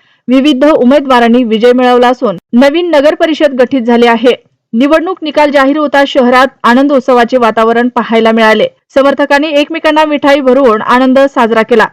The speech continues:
नवनिर्वाचित नगराध्यक्षांनी विजय मिळाल्यानंतर सांगितले की शहराचा सर्वांगीण विकास, स्वच्छता, पिण्याचे पाणी, रस्ते, शिक्षण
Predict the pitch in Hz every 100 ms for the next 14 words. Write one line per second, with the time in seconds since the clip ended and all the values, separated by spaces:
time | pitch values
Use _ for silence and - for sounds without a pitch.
0 | _ 233 262 277 285 294 294 339 311 277
1 | 302 330 330 359 339 339 294 294 320 294
2 | 285 277 269 285 277 247 247 247 240 233
3 | 185 - 262 254 254 254 254 285 262 269
4 | 302 302 240 233 240 190 - 247 233 302
5 | 285 196 175 _ _ _ 269 294 294 320
6 | 254 240 247 240 233 254 240 240 254 -
7 | 214